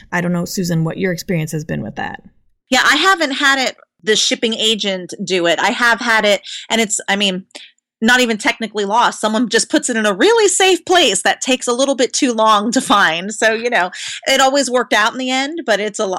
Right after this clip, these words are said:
Speaker 2: it's a lot of stress.
Speaker 1: Right. But another good thing about doing this is that at least Carol and Alan, they will pick it up and send it back home for you. So again, you don't have to lug it back home. Now, Carol and Alan has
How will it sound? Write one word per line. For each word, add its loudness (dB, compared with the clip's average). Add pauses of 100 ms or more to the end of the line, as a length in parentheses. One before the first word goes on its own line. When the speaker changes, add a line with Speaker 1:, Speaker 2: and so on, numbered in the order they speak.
Speaker 2:
it's -2
a 0
lot 0
of -4
stress. -4
Speaker 1:
Right. -6 (560)
But 4
another 0
good 0
thing 2
about -2
doing 0
this -4
is -6
that -6 (300)
at 0
least 0
Carol 2
and 2
Alan, 0 (300)
they 6
will 2
pick -6
it 0
up -4 (180)
and -2
send -2
it -8
back -10
home -4
for -6
you. -6
So -4
again, 4
you 4
don't -2
have -4
to -6
lug -4
it -10
back -8
home. -2 (300)
Now, 2
Carol -2
and 2
Alan 2
has -2